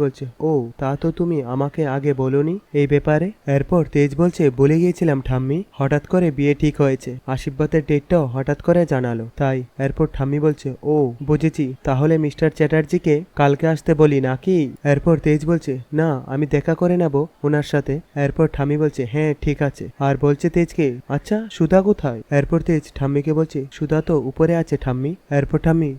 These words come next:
তেজকে বলছে, "তৈরি হয়নি সে?" এরপর তেজ ঠাম্মিকে বলছে, "কেন, সুধা তৈরি হয়ে কোথায় যাবে?" এরপর ঠাম্মি তেজকে বলছে, "তোমার বন্ধুর আশীর্বাদ আর তুমি একা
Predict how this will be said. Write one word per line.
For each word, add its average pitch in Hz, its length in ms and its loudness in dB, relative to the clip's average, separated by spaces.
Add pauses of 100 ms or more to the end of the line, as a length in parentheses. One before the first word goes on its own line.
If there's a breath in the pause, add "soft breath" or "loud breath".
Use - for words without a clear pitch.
তেজকে 143 360 0
বলছে, 160 220 -2 (240)
"তৈরি 151 300 6
হয়নি 170 280 2
সে?" 202 100 2 (300)
এরপর 147 200 2 (100)
তেজ 175 140 2 (120)
ঠাম্মিকে 147 400 0
বলছে, 156 200 -2 (160)
"কেন, 170 140 2 (220)
সুধা 160 220 0 (100)
তৈরি 175 240 2
হয়ে 175 160 2 (100)
কোথায় 170 300 2
যাবে?" 139 220 0 (220)
এরপর 147 280 2
ঠাম্মি 160 240 2 (100)
তেজকে 147 380 -2
বলছে, 160 240 -2 (200)
"তোমার 160 240 2 (100)
বন্ধুর 170 260 2 (100)
আশীর্বাদ 143 380 -2 (200)
আর 139 140 -2
তুমি 160 160 0 (140)
একা 160 160 0